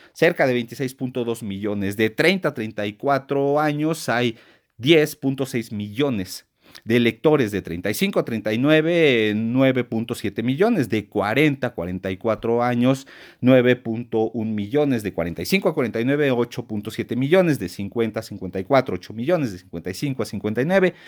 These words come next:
hay seis punto siete millones. Y de sesenta a sesenta y cuatro años de edad, hay cinco punto seis millones de electores. Entonces,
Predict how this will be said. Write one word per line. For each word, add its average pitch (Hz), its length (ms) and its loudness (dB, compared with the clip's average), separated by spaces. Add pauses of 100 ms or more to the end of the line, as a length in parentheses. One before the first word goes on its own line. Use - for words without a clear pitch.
(180)
hay 160 280 2 (220)
seis 147 300 -4
punto 127 800 -2
siete 143 400 2
millones. 127 760 -2
Y 95 100 -8
de 90 120 -6
sesenta 190 680 -4
a - 20 -10
sesenta 95 480 -8
y 101 60 -6
cuatro 127 580 0
años 110 340 -2
de 127 100 0
edad, 151 320 2 (400)
hay 123 340 2 (420)
cinco 123 720 -4 (100)
punto 107 480 -6
seis - 540 -4
millones 92 560 -6
de - 80 -18
electores. - 600 -18 (340)
Entonces, 143 580 2